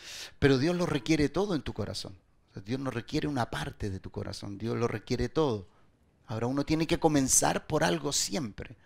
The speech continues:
¿no? Nunca vas a poder vaciar tu corazón de la noche a la mañana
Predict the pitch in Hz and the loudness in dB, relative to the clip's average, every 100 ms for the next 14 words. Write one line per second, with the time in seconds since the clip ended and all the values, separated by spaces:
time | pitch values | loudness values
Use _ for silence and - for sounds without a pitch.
0 | - - - - 110 131 - 120 156 202 | -20 -20 -20 -10 -4 -4 -4 -2 -2 0
1 | 165 151 165 156 135 127 143 139 135 - | 0 2 2 2 2 4 4 4 2 2
2 | 156 160 - 165 135 120 151 151 135 123 | 0 -4 -4 0 0 0 -2 0 2 2
3 | 135 147 127 107 110 156 143 101 | 0 -2 -4 -4 0 2 2 0